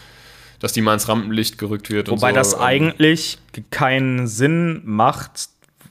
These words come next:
Speaker 2: dass, äh, sie quasi vorm ersten Teil noch ein Abenteuer erlebt.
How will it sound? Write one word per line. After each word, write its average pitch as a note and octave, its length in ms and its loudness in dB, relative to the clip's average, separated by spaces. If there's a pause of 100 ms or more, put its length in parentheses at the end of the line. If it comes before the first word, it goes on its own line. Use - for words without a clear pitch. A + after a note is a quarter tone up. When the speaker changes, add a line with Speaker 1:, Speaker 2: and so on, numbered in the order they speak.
(140)
Speaker 2:
dass, A#2+ 580 -2
äh, A#2+ 480 2 (680)
sie A#2+ 220 -6
quasi B2 420 0
vorm C3+ 320 2
ersten B2+ 360 -2
Teil B2 280 2
noch A#2 160 -2
ein A#2+ 80 -8
Abenteuer A#2 600 0
erlebt. G#2 520 -8